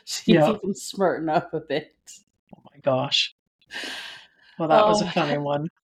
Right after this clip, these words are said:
Speaker 1: That was great. I don't, I, I don't even know how I can come topping that one. Um, this one,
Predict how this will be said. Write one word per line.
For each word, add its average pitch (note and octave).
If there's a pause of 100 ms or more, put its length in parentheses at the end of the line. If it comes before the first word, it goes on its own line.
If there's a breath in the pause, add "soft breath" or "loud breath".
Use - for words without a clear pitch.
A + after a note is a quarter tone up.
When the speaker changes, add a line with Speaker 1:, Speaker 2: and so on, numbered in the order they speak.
(180)
Speaker 1:
That F#3+
was F#3+
great. D#3
I F3+
don't, D#3
I, F3
I F3
don't D#3+
even D3+
know D3+
how D#3+
I D#3+
can E3
come D#3+
topping E3
that D#3+
one. D#3 (680 loud breath)
Um, E3 (400)
this B3+
one, G#3+